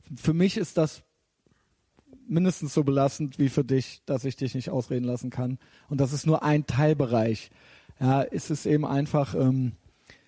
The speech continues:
manchmal schwierig, aber das ist natürlich First World Problems, ja. Andere Leute haben halt ganz andere Probleme. Also, ne, wir sitzen ja im Endeffekt hier, ja. Also es könnte alles schlimmer <laughs> sein, aber es ist natürlich trotzdem manchmal anstrengend einfach, ja. Und das wollte ich einfach mal, und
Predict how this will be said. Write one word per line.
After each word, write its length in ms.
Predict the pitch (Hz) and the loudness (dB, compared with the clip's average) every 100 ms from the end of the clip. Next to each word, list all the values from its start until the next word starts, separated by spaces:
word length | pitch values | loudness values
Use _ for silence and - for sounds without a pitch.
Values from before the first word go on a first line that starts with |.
| _ _ _ _ _ _ _ _ _ _ _ | _ _ _ _ _ _ _ _ _ _ _
manchmal 340 | - 135 147 139 | -4 -2 2 2
schwierig, 460 | - 131 156 175 - | 4 4 4 2 2
aber 120 | 147 | 2
das 160 | 143 | 2
ist 160 | 185 - | 0 2
natürlich 360 | 180 - 170 - | 2 4 2 2
First 320 | 147 165 - | 2 2 2
World 260 | 143 151 | 2 2
Problems, 480 | - 135 123 120 117 | 2 0 0 -4 -6
ja. 160 | 131 135 | -6 -6
Andere 240 | 131 127 | -6 -4
Leute 300 | 127 120 123 | -4 -2 -4
haben 160 | 104 113 | -8 -8
halt 140 | 113 | -12
ganz 200 | - 117 | -12 -14
andere 260 | 135 131 123 | -14 -12 -10
Probleme. 400 | 117 123 135 131 | -8 -6 -4 -4
Also, 220 | 139 123 | -4 -4
ne, 240 | 127 190 165 | 2 4 4
wir 80 | |
sitzen 260 | 143 175 - | 2 0 2
ja 60 | 185 | 2
im 80 | |
Endeffekt 440 | 160 156 156 160 - | 4 2 2 0 0
hier, 180 | 143 127 | 0 2
ja. 180 | 131 | 2
Also 180 | 147 135 | 2 2
es 60 | 135 | -2
könnte 260 | 147 151 | -2 0
alles 220 | 135 143 - | 0 -2 0
schlimmer 300 | 180 180 147 | 2 2 2
<laughs> 20 | |
sein, 460 | 185 151 135 165 156 226 208 175 | 0 0 0 -2 -6 -10 -14 -6
aber 320 | 151 151 156 | 0 2 2
es 80 | 147 | 0
ist 140 | 170 | 0
natürlich 300 | 175 165 160 | 0 2 0
trotzdem 340 | - 131 - 185 | 0 -2 0 -4
manchmal 340 | 165 170 180 - | -4 -2 -2 -2
anstrengend 540 | 170 170 - 170 170 | -4 -4 -2 0 0
einfach, 500 | 104 135 127 123 117 | 0 0 0 0 -2
ja. 260 | 127 131 156 | 0 2 4
Und 180 | 147 143 | 2 2
das 200 | 139 139 | 0 2
wollte 200 | 139 147 | 2 2
ich 120 | - | 2
einfach 300 | 135 151 131 | 2 0 0
mal, 200 | 139 | 2
und 60 | 131 | 2